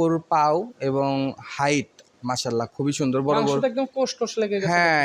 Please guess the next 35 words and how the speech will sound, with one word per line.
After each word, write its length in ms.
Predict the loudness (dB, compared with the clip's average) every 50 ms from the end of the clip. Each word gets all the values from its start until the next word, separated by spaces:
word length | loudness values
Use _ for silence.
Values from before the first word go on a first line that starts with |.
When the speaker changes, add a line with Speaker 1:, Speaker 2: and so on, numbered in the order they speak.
| 2
Speaker 1:
এগুলা 240 | 2 2 2 2 4 2 2
আপনার 200 | 0 -2 -4 -4 -4
মাংস 200 | -4 -6 -8 -4 -4 -4 -2 -2
এরকমই 360 | -4 -4 -6 -6 -6 -4 -2 -2 -2
লাগে। 200 | -2 -2 -4 -6 -6 -10 -12 -12
এই 60 | -6 -6
গরুগুলা 360 | -4 -2 -2 -2 -2 -2 -2 -2 -4
দেখেন, 200 | -4 -6 -4 -6 -6 -8 _ _ _ _ _
পিছন 240 | -12 -8 -4 -4 -4 -2
সাইডটা 300 | -2 -2 -4 -2 _ -4 -2 -2
যেটা 200 | -4 -2 0 0 0 0
আছে 180 | -2 -4 -8 -8 -6
ভাই, 120 | -6 -6 -6 -6
পিছন 200 | -10 -12 -10 -8 -6
সাইডটা 220 | -6 -6 -4 -4 -6 -4
কিন্তু 180 | -4 -4 -2 0 -2 0
আপনার 260 | 0 -2 -2 -2 -2 -2 -4 -2 -2 -2
অনেক 240 | 0 0 0 0 -2 -4 _ 0
চওড়া। 260 | 0 2 2 0 -2 -4 -6 _ -20 -20 _ _ _ _
এই 140 | -4 -2 0 2
গরুগুলা 400 | 2 2 2 2 2 0 0 0 -2 -2
কিন্তু 200 | -6 -2 -2 -2 -2 -2 -2 -2
মাংস 200 | -2 -2 -2 -2 0 0 0 0
এখন 120 | 0 -2 -2 0
টাইট 180 | -2 -2 -2 -2 -2
হবে 140 | -2 -2 -2 -4
না, 40 | -6 -6 -4 -2
গরুগুলা 320 | -2 0 0 0 0 0 0 0 -2 -4
এখন 140 | -6 -6 -8 -8 -8
শুধু 160 | -6 -6 -6 -4 -2
হাইট 200 | -2 -4 -4 -2 -4 -4
নিচ্ছে। 280 | -4 -4 _ -10 -12 -12
Speaker 2:
আচ্ছা। 500 | -12 _ _ _ _ _ _ -10 -4 -4
Speaker 1:
এগুলাকে 320 | 0 0 2 0 0 -2 -2 -4
শুধু 120 | -4 -6